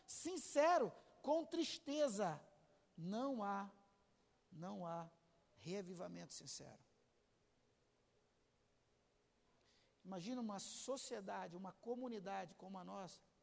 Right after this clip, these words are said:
de pessoas arrependidas, que colocam sempre Deus em primeiro lugar. Imagine que igreja maravilhosa seria.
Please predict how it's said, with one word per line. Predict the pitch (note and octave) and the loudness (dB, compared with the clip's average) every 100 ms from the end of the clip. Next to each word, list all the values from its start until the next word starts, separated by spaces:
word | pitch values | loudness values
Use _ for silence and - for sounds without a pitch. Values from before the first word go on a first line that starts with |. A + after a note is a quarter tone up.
| _ _ _ _ _ _ _ _ - - - _ | _ _ _ _ _ _ _ _ -20 -20 -20 _
de | C#3+ E3+ | -12 -12
pessoas | - F#3+ - G#3 F#3 | -6 -6 -2 -4 -2
arrependidas, | F#3 F#3+ G3+ F#3+ E3 D3+ D3+ B2+ - - - _ _ _ _ _ _ _ _ - | -4 -4 -6 -6 -6 -6 -8 -10 -20 -20 -20 _ _ _ _ _ _ _ _ -20
que | D3+ | -8
colocam | F3 E3+ F#3+ G3 G3+ - - - _ _ _ | -6 -2 -2 -4 -10 -18 -20 -20 _ _ _
sempre | - - G3+ A#3 A3 | -12 -8 -6 -6 -8
Deus | F#3 D#3+ G#3+ G#3 | -6 -2 -2 -2
em | G3+ | -8
primeiro | F#3+ F3 F#3 | -10 -8 -8
lugar. | F3+ D#3 C#3+ C#3 C3+ - _ _ _ _ _ _ _ _ _ _ - | -8 -8 -8 -10 -14 -20 _ _ _ _ _ _ _ _ _ _ -14
Imagine | E3+ E3+ F#3+ | -10 -8 -8
que | F#3 | -10
igreja | E3 F3+ E3+ F3 | -8 -6 -6 -4
maravilhosa | F3 E3+ D#3+ D#3+ D#3+ | -4 -4 -6 -8 -8
seria. | D3 D3+ C3+ B2+ A#2+ | -8 -10 -12 -14 -18